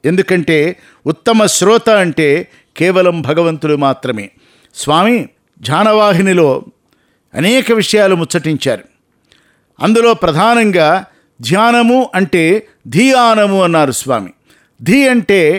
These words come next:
ఇంటలెక్ట్, మనకున్నటువంటి విజ్ఞాన రేఖ. దానిని దాటి దాని వలన కలిగే అహంకార మమకారాలు వదిలిపెట్టి శుద్ధ చైతన్యంలోకి, ఏకాంత ప్రదేశంలో, ఒక జ్యోతి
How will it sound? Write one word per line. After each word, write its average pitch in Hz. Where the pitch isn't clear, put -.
ఇంటలెక్ట్, 196
మనకున్నటువంటి 196
విజ్ఞాన 214
రేఖ. 165
దానిని 220
దాటి 170
దాని 185
వలన 247
కలిగే 233
అహంకార 208
మమకారాలు 185
వదిలిపెట్టి 185
శుద్ధ 208
చైతన్యంలోకి, 208
ఏకాంత 240
ప్రదేశంలో, 165
ఒక 208
జ్యోతి 254